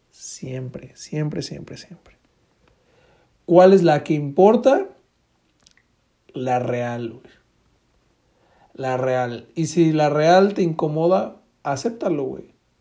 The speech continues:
Si, si la historia real dice, es,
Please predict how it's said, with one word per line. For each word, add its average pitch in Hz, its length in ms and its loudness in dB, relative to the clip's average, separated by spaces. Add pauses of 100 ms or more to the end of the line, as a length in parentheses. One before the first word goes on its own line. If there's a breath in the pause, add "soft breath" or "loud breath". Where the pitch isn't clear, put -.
(680)
Si, 190 560 2
si 190 200 0
la 196 100 6
historia 302 300 6
real 202 380 4
dice, 175 460 -2 (760)
es, 160 340 0